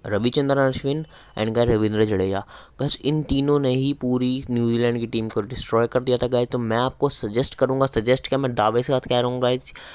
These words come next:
हमें ये तीनों ही प्लेयर अपनी टीम में लेके जाने पड़ेंगे, क्योंकि गाइस तीनों ही काफ़ी अच्छी फॉर्म में है, बॉलिंग में गाइस काफ़ी अच्छी परफॉर्मेंस करी है और बैटिंग भी तीनों ही कर लेते हैं गाइस। तो काफ़ी अच्छी पिक रहेगी गाइस। तीनों, मैं कहूँगा कि तीनों ऑलराउंडर्स को अपनी टीम में रखना,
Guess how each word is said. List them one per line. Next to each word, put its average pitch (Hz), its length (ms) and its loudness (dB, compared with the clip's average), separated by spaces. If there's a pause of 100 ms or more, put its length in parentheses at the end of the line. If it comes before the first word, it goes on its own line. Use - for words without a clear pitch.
(180)
हमें 123 300 2
ये 139 160 6
तीनों 123 420 2
ही 135 100 -2
प्लेयर 123 260 2
अपनी 123 160 -2
टीम 113 180 -4
में 113 120 -2
लेके 107 460 -2
जाने 107 380 -2
पड़ेंगे, 101 600 0
क्योंकि 107 260 -2
गाइस 117 240 0
तीनों 120 460 0
ही 131 100 0
काफ़ी 123 280 0
अच्छी 131 200 -4
फॉर्म 120 260 0
में 127 140 0
है, 123 100 -2
बॉलिंग 113 360 0
में 120 120 0
गाइस 127 140 -4
काफ़ी 139 320 -2
अच्छी 165 160 -4
परफॉर्मेंस 147 440 -2
करी 139 240 -2
है 147 120 2 (320)
और 139 80 2
बैटिंग 131 400 0
भी 156 80 2
तीनों 151 260 2
ही 143 40 4
कर 139 120 0
लेते 123 220 0
हैं 117 80 -2
गाइस। 117 140 -2
तो - 160 -8
काफ़ी 143 320 0 (100)
अच्छी - 340 -4
पिक 147 200 0
रहेगी 139 280 2
गाइस। 147 160 0
तीनों, 139 240 0
मैं 139 120 -2
कहूँगा 139 280 -4
कि 151 160 0
तीनों 131 340 0 (140)
ऑलराउंडर्स 117 460 0
को 117 80 0
अपनी 123 140 -4
टीम 107 200 -4
में 104 180 -2
रखना, 135 360 -2